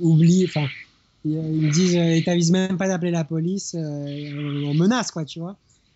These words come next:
Ils m'ont menacé, ils m'ont dit de pas, voilà, et ça s'est, ça s'est super mal passé.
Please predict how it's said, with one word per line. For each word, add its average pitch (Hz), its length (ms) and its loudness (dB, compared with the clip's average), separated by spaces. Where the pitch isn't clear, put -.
Ils 147 60 -12
m'ont 151 100 -10
menacé, 151 460 -8
ils 175 80 -6
m'ont 160 120 -4
dit 147 200 -10
de 139 60 -8
pas, 143 180 -10
voilà, 175 340 -2
et 156 120 -4
ça 143 160 -10
s'est, 143 480 -8
ça 135 160 -12
s'est 135 140 -8
super 139 320 -10
mal 139 160 -6
passé. 135 360 -6